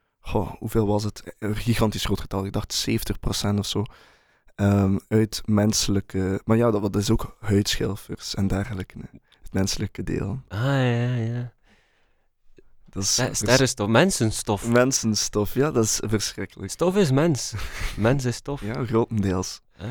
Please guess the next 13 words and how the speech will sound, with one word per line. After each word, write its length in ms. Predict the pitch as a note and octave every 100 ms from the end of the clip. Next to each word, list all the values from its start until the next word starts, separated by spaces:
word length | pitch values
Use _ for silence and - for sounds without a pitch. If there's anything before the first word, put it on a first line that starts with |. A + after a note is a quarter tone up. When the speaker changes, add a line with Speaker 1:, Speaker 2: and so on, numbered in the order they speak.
| C3 B2
Speaker 2:
ja. 120 | A2
Speaker 1:
Dat 120 | A#2
was 220 | A2+ G#2
ergens 300 | G2 G2 G2+
gelezen. 320 | - F#2+ - -
Speaker 2:
Dus 120 | C3
als 180 | D3+ C#3+
je 80 |
nu 240 | C#3 E3+ D3+
bij 140 | C3
iemand 320 | B2 B2 A2+
vreemd 460 | - A#2+ C#3 D3+ C3
eigenlijk 520 | A#2+ A2 G2+ F#2+ -